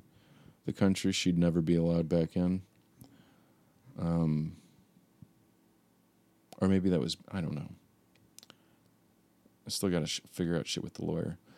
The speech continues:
But, uh, yeah, I hadn't drank, I drank one night when she wasn't around, uh, 'cause I just was so f-, fucking stressed. She was talking about leaving.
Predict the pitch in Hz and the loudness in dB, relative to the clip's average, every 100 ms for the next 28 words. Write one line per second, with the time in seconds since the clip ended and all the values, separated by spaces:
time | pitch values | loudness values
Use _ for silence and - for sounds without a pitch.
0 | - - _ _ 101 98 98 120 107 110 | -20 -20 _ _ 10 10 10 8 6 6
1 | 123 92 98 101 87 98 90 107 104 - | 4 4 2 2 2 0 0 2 2 0
2 | - - 95 90 90 87 87 85 - _ | -8 -4 0 4 4 4 2 0 -4 _
3 | _ - 90 - 95 90 85 87 85 85 | _ -10 -6 -2 2 2 2 2 2 2
4 | 85 82 - - - _ 85 82 85 82 | 2 -2 -6 -20 -20 _ -6 -4 -4 -6
5 | - 85 82 80 82 80 - - _ _ | -8 -6 -4 -4 -4 -4 -8 -12 _ _
6 | _ _ _ - _ _ _ _ _ _ | _ _ _ -20 _ _ _ _ _ _
7 | _ _ _ _ _ _ _ _ _ _ | _ _ _ _ _ _ _ _ _ _
8 | _ _ - - 90 82 - - - 92 | _ _ -8 -2 0 -2 -6 -18 -8 -6
9 | 85 87 - 90 87 - - _ _ _ | -6 -6 -4 -2 -2 -4 -12 _ _ _
10 | - - - 87 76 - - - - 82 | -20 -10 -6 -4 -6 -10 -16 -20 -8 -4
11 | 80 80 85 87 87 85 | -4 -4 -2 0 0 -2